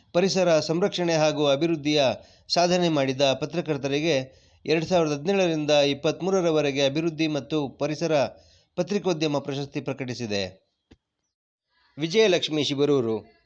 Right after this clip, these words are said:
ಅರಣ್ಯ ಸಂರಕ್ಷಣೆ, ಅಪಾಯಕಾರಿ ಆಹಾರ ಪದಾರ್ಥಗಳ ಜಾಗೃತಿ ಮೂಡಿಸುವ ಬಗ್ಗೆ ವಿಜಯ ಟೈಮ್ಸ್ YouTube ವಾಹಿನಿಯಲ್ಲಿ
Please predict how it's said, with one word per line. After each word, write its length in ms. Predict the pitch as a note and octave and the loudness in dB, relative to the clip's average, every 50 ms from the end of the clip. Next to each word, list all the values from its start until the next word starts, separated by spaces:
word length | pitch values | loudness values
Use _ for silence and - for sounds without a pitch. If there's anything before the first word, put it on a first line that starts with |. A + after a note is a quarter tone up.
| _ _ - | _ _ 0
ಅರಣ್ಯ 300 | C#3+ E3+ G3+ G3+ G3+ F3 | 0 2 2 2 0 0
ಸಂರಕ್ಷಣೆ, 840 | - F3 D#3 D#3 E3 D#3 - D3+ C#3+ C#3+ C#3+ C#3 C#3 C3 - _ _ _ _ _ - | 0 0 0 0 0 -2 -2 -2 -2 0 0 -2 -2 -4 -8 _ _ _ _ _ -4
ಅಪಾಯಕಾರಿ 920 | C#3 D3+ - G3+ G3+ G3 F#3 E3+ - E3 D#3 C#3 D3 C#3+ B2 F#2+ - - _ _ _ - | -4 0 2 2 4 4 2 2 2 2 2 2 2 0 0 -2 -4 -10 _ _ _ -2
ಆಹಾರ 380 | C#3+ E3 E3 F3+ F#3 F3+ F3 | 0 2 2 2 2 2 2
ಪದಾರ್ಥಗಳ 640 | - - D#3 C#3 D#3 D3+ C#3 B2 D3 C3+ C#3 C#3 C3+ | 0 0 0 2 2 2 2 2 0 2 2 2 0
ಜಾಗೃತಿ 480 | B2+ A#2 B2+ D3 E3 E3 E3+ D3 - D3+ | 0 0 0 0 0 0 -4 -4 -2 -2
ಮೂಡಿಸುವ 420 | D3 C#3+ C3+ C3+ B2+ C3+ C3 B2+ | -2 0 -2 -4 -4 -4 -4 -2
ಬಗ್ಗೆ 340 | A#2+ B2 B2 A#2 C3 C3 B2+ | -2 -4 -4 -2 -2 -2 -2
ವಿಜಯ 320 | B2 B2+ B2 D#3 E3 D#3+ | -2 -2 0 0 0 0
ಟೈಮ್ಸ್ 320 | C#3 D3+ C#3+ C#3+ B2+ - D3 | 0 -2 -4 -4 -4 -6 -6
YouTube 280 | D3+ C3+ D#3+ C#3+ C3 | -6 -6 -6 -6 -4
ವಾಹಿನಿಯಲ್ಲಿ 840 | C3 B2+ A#2+ C3 C3+ C3 B2+ C3 D3+ F3 D#3 B2 - - - _ _ | -2 -2 -2 -2 -2 -4 -4 -2 -2 -2 -2 -2 -4 -10 -18 _ _